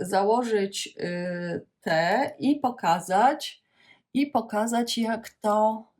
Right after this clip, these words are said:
jak to wygląda, bo one są akurat takie,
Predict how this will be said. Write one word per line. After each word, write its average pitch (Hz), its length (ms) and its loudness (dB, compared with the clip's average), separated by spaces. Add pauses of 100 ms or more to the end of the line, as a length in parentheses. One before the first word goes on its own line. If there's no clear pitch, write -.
jak 220 240 -4
to 226 140 -2
wygląda, 208 680 2
bo 262 100 0
one 254 240 0
są 254 120 -6
akurat 247 480 -8
takie, 254 480 -4